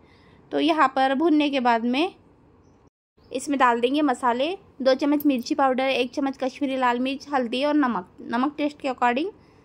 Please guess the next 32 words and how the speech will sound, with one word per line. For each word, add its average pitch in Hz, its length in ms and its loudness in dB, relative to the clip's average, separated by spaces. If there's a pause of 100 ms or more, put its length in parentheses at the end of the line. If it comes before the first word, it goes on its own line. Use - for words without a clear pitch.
(220)
तो 233 60 -4
यहाँ 285 200 2
पर 269 120 -2
डाल 240 260 2
दिया 262 160 -2
है 330 60 2
मैंने। 302 360 0 (480)
यहाँ 285 180 -2
पर 262 120 0
मिक्स 269 260 -2
कर 277 200 0
देंगे। 277 320 0 (2000)
यहाँ 262 240 2
पर 254 300 2
सभी 254 220 -4
चीज़ें 240 260 -4
बहुत 240 180 0
अच्छे 240 160 -4
से 269 160 -4
मिक्स 269 300 -2
हो 302 80 2
चुकी 285 300 -4
है। 330 200 0 (2000)
इसमें 302 240 0
डाल 269 240 4
देंगे 269 340 -2
दो 262 320 0
टमाटर 247 520 0
रफली 254 320 -2
चॉप 240 240 0
किए 240 160 0
हुए। 262 180 0